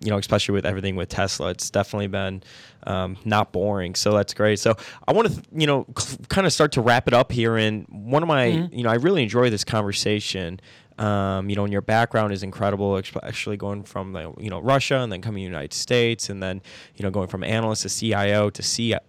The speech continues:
Speaker 1: to C E O. And, um, it's definitely, you know, so inspiring to listen to that. One of my closing questions I always ask people when they come on the podcast is, if you had to give advice to somebody listening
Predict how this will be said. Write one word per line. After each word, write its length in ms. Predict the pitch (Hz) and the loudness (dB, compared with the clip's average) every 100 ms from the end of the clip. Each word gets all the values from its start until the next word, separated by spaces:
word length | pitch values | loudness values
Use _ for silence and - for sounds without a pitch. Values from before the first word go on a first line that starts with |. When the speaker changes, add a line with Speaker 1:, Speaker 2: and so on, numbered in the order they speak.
| _ | _
Speaker 1:
to 180 | - 113 | -4 -4
C 320 | - 117 107 - | -2 -6 -8 -6
E 220 | 120 120 - | -4 -4 0
O. 280 | 110 110 104 | 0 2 0
And, 160 | 98 - - - | -6 -12 -20 -14
um, 240 | 101 98 101 | -8 -6 -6
it's 100 | - | -2
definitely, 540 | 120 - 117 104 98 | -2 -2 -4 -4 -6
you 100 | 104 | -6
know, 220 | 104 95 | -6 -6
so 220 | 95 110 104 | -6 -4 -4
inspiring 460 | - 98 107 107 | -2 -2 -2 -4
to 120 | - | -4
listen 240 | 98 110 117 | -4 -4 -4
to 80 | 104 | -2
that. 280 | 101 95 - | 0 0 0
One 140 | 139 | -2
of 60 | 185 | 0
my 400 | 160 143 120 90 - | 0 0 0 -4 -6
closing 440 | - 120 123 120 | 2 2 2 -4
questions 560 | - 110 107 - 95 95 | 0 2 2 -2 -4 0
I 120 | 98 | 2
always 280 | 104 117 104 | 4 4 4
ask 460 | 95 92 - - | 4 2 -2 -8
people 540 | - 101 - 87 64 - - - - | -6 -4 0 2 0 -2 -12 -16 0
when 340 | 110 107 104 | 4 6 4
they 80 | 101 | 2
come 220 | - 170 | 2 2
on 60 | 156 | 2
the 60 | - | 2
podcast 800 | 120 117 107 117 104 101 - - | 6 6 4 0 0 0 -6 -4
is, 340 | 120 107 104 - - - - | 2 2 2 -4 -16 -20 -8
if 120 | 113 | -2
you 80 | 143 | 4
had 60 | 240 | 4
to 80 | 226 | 4
give 140 | 160 | 2
advice 560 | 110 101 110 110 104 - | 2 6 6 6 4 0
to 260 | 110 101 | 0 0
somebody 380 | 95 120 120 107 | 2 4 6 6
listening 680 | 98 101 - 101 92 87 | 6 4 2 0 0 -2